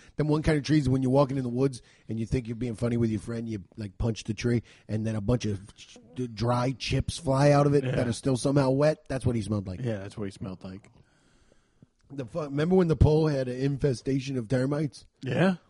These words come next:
Speaker 1: We thought we'd have to close down.
Speaker 2: I had termite ass for six
Speaker 1: You
Speaker 2: months.
Speaker 1: did have termite ass. You had
Speaker 2: Yeah.
Speaker 1: to go to the hospital.
Speaker 2: I did.
Speaker 1: What, when, what were you dancing under that?
Speaker 2: Oh, then I was, uh,
Speaker 1: Strawberry fart cake.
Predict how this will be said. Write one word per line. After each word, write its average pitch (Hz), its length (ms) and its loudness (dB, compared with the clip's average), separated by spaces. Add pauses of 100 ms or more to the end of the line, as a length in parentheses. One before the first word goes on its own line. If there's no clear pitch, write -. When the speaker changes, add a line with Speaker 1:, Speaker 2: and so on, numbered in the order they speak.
(120)
Speaker 1:
We 113 100 0
thought 127 160 4
we'd 123 120 -2
have 120 120 -4
to 123 80 -8
close 123 300 -2
down. 131 340 -6
Speaker 2:
I 156 100 0
had 160 160 0
termite 143 380 2
ass 110 260 -4
for 113 140 -10
six 135 280 -6
Speaker 1:
You 147 80 2
Speaker 2:
months. 180 140 0
Speaker 1:
did 320 100 -2
have 170 140 2
termite 127 380 0
ass. 117 260 -6
You 190 80 2
had 233 80 0
Speaker 2:
Yeah. 196 60 -2
Speaker 1:
to - 20 -8
go 131 100 -2
to 120 60 -4
the 110 60 -6
hospital. 110 420 -8 (300)
Speaker 2:
I 120 120 -10
did. 135 320 2 (540)
Speaker 1:
What, 320 240 -10
when, 247 380 -2
what 202 160 -2
were 214 80 -4
you 196 100 -2
dancing 170 420 -6
under 156 180 -8
that? 156 240 -6 (840)
Speaker 2:
Oh, 147 180 4
then 143 220 2
I 147 140 4
was, 127 260 -2
uh, 101 520 -6
Speaker 1:
Strawberry 156 400 2
fart 131 260 -4
cake. 107 340 -8